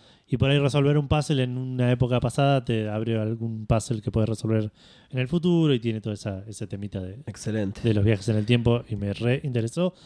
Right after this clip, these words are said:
Speaker 2: Oh,
Speaker 1: Sale
Speaker 2: muy buena la, el, el, el estilo artístico.
Speaker 1: ¿Viste? Sí, es como
Speaker 2: Muy lindo,
Speaker 1: dibujado
Speaker 2: muy
Speaker 1: así
Speaker 2: lindo.
Speaker 1: medio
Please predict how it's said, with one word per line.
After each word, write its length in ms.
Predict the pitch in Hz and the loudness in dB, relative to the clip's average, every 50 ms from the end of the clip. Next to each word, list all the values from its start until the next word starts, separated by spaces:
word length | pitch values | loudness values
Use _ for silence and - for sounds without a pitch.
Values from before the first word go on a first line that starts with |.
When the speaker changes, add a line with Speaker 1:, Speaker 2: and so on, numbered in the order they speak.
| - - - | -20 -8 -2
Speaker 2:
Oh, 140 | 160 165 | 0 0
Speaker 1:
Sale 120 | 160 151 156 | 0 2 2
Speaker 2:
muy 80 | 160 | 2
buena 240 | 160 165 165 160 139 | 2 2 2 2 2
la, 540 | 127 123 120 117 117 117 113 117 127 - - _ - - | 2 0 0 0 -2 -4 -6 -8 -10 -14 -18 _ -16 -10
el, 300 | - 113 113 110 110 110 | -6 -6 -4 -4 -4 -4
el, 160 | 92 107 113 | -4 -2 -2
el 240 | 117 117 104 98 113 117 | 0 0 0 2 0 0
estilo 500 | 110 - 127 123 117 113 107 104 101 104 | 0 2 2 2 2 2 0 0 -2 -4
artístico. 400 | 107 113 123 135 127 - - 143 | -4 -2 0 0 0 2 0 0
Speaker 1:
¿Viste? 60 | 117 107 | 0 0
Sí, 120 | 165 156 | 0 0
es 180 | 147 135 - - | 0 0 -2 -4
como 120 | 135 131 | -2 0
Speaker 2:
Muy 100 | 131 127 | 0 2
lindo, 200 | 127 123 117 117 | 2 2 0 0
Speaker 1:
dibujado 320 | 113 117 - 143 135 135 127 | -2 -2 -2 0 0 0 0
Speaker 2:
muy 80 | 120 | 0
Speaker 1:
así 40 | 117 | -2
Speaker 2:
lindo. 160 | 113 - 120 | -4 -4 -4
Speaker 1:
medio 380 | 120 123 120 110 107 101 101 101 | -4 -4 -4 -4 -4 -6 -8 -10